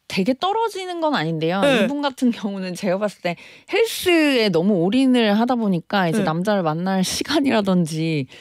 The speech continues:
Speaker 1: 이런 거에 있어가지고 문제가 생기는 거 아니에요? 매력적인 남자를 만나면 성욕이 자연적으로 올라가지 않을까요? 이론적으로는 운동을 막 미친 듯이 많이 한다고 해서
Speaker 2: 네.
Speaker 1: 성욕이 떨어지지는
Speaker 2: 네.
Speaker 1: 않아요.
Speaker 2: 그냥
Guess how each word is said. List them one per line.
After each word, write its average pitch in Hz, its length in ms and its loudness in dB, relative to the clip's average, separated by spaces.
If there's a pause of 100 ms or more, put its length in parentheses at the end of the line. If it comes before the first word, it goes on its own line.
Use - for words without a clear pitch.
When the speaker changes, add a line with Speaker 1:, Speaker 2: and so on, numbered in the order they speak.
(160)
Speaker 1:
이런 285 320 2
거에 302 460 2 (360)
있어가지고 214 760 -2
문제가 202 400 0
생기는 269 340 -2
거 214 100 0
아니에요? 160 100 0
매력적인 277 500 -2
남자를 208 380 2
만나면 214 560 2
성욕이 262 540 -2
자연적으로 208 680 -4
올라가지 240 480 0
않을까요? 175 440 0 (320)
이론적으로는 285 920 0
운동을 269 440 2
막 190 180 2
미친 214 260 -2
듯이 359 180 0
많이 170 220 2
한다고 247 340 2
해서 226 360 2
Speaker 2:
네. - 60 -20 (120)
Speaker 1:
성욕이 403 400 -4
떨어지지는 440 720 -2 (160)
Speaker 2:
네. 151 60 0
Speaker 1:
않아요. - 280 -2
Speaker 2:
그냥 302 200 0